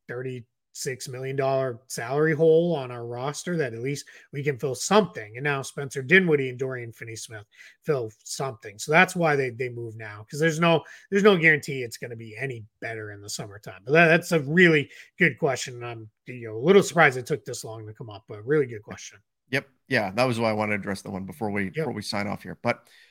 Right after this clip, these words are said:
Speaker 2: again, thank you everybody for, for joining us. Make sure you are subscribing to the Lakers Nation YouTube channel as well. Lakers fans, turn on those notifications. We're gonna keep you up to date with everything going on in the Lakers and their trade deadline. And then, of course, the N B A front office show.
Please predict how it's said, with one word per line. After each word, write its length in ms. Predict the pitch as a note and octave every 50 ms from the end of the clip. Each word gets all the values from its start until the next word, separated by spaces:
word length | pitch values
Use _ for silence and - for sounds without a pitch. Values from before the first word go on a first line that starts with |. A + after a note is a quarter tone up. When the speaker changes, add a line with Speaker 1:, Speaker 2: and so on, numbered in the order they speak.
| _ _
Speaker 2:
again, 400 | C#3 D3 D#3+ F3+ E3+ C#3+ C3 - - _ -
thank 260 | G#3 B3 C4+ A#3+ G3
you 80 | A#3+
everybody 460 | A3+ G#3+ G3+ G3 E3+ G#3+ G3+ G#3 G#3+ F#3+
for, 420 | E3+ - - E3 D#3+ D3+ D3+ C#3
for 160 | B2+ D3 D3+
joining 520 | C#3+ B2+ A#2+ D3+ E3+ G3 G#3+ G#3 G#3 G3+ G3+
us. 400 | G#3 G#3 G#3 G3 - - - C3+
Make 180 | D3+ E3+ E3
sure 140 | - F#3 F3
you 100 | D#3+ D#3+
are 100 | E3 D#3+
subscribing 500 | D3+ - C#3 - - D#3+ D#3 D3+ D3 D3+
to 60 | D3
the 60 | C3+
Lakers 340 | C3 C3+ C#3 C#3+ - A#2+ G#2+
Nation 320 | C3 D#3 F3+ F3 - E3 D#3
YouTube 360 | D3 E3+ D#3+ - E3 C#3+ -
channel 280 | - D#3 D3 D3 C3+ -
as 240 | - A#2+ A#2+ A2+ A2
well. 340 | A#2+ B2+ D3 D#3 D3+ D3+ D3
Lakers 380 | C#3+ D3 - - C#3+ C#3+ B2+
fans, 400 | - D3 C#3+ C#3+ C#3+ C#3 C3+ A#2+
turn 200 | - - C#3+ D3+
on 140 | E3 D#3+ D#3
those 180 | D3+ D3+ D3 C3
notifications. 640 | C3 D#3 D3 C3+ - - C#3+ C#3+ C#3+ B2 C3+ C3+ B2+
We're 120 | B2 C#3
gonna 120 | C3+ C#3
keep 200 | B2+ - C#3 A2
you 80 | C3 A#2+
up 80 | A#2 -
to 80 | B2
date 180 | A2+ A2+ A2+ -
with 360 | - _ _ _ _ _ B2
everything 180 | A#2+ A2+ B2 A#2
going 240 | G2 B2 A#2 A#2+ A2+
on 300 | A#2+ A#2+ A#2 A#2+ A#2+ A#2+
in 320 | - C#3 C3 B2+ A#2+ G#2+
the 100 | A#2 A2
Lakers 540 | G#2+ A2 A2+ C#3 E3+ F#3 F3 E3+ F3 D#3+ B2+
and 160 | C3 A#2+ A#2
their 280 | C3 C#3+ D3+ D#3 C#3+ -
trade 360 | - - D3+ D3 D#3 D#3 C#3+
deadline. 380 | B2 D3 C#3+ B2+ C#3 C#3 C#3 C3+
And 100 | C3 B2+
then, 80 | B2+ B2+
of 60 | B2
course, 260 | - C#3+ C#3 B2 -
the 140 | - C#3 C3
N 100 | C3 B2+
B 120 | C3 C3
A 80 | B2+ A#2+
front 220 | - B2 B2 B2
office 280 | B2+ C3 C3 - A#2 -
show. 260 | - A#2 G2 G2 F#2